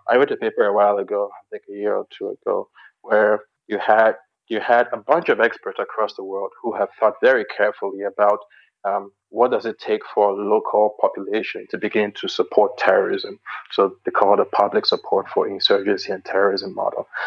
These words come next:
So you have all these experts, um, pulling their, their insights to, to come up with, with interesting factors and interesting dynamics for how this might work. But that's all linguistic, that's all unstructured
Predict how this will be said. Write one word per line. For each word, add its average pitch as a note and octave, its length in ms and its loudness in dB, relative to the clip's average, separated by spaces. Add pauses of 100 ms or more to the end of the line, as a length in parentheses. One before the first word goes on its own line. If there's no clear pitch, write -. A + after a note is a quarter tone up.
(180)
So A2 80 6
you A2+ 60 4
have D#3+ 180 4
all C3 180 6
these B2 220 -6
experts, A2 380 -6 (440)
um, G2+ 160 -10 (580)
pulling A#2+ 280 2
their, G#2 360 -2
their G#2 220 2
insights G#2 520 0
to, F#2+ 100 -8
to - 160 -18 (100)
come A2 140 4
up G#2 160 4
with, G2 120 -6 (200)
with A2 160 -6
interesting G2+ 480 0
factors F#2+ 580 0 (320)
and G#2 100 2
interesting G2+ 500 2
dynamics G2+ 560 -2
for G2+ 140 -2
how G2+ 120 2
this G2+ 240 -4
might F#2+ 180 -6
work. G#2 220 -2 (1080)
But A2 160 2
that's D3+ 300 4
all C3+ 340 4
linguistic, A2+ 640 -12
that's C3 240 0
all A2+ 340 0
unstructured - 600 -14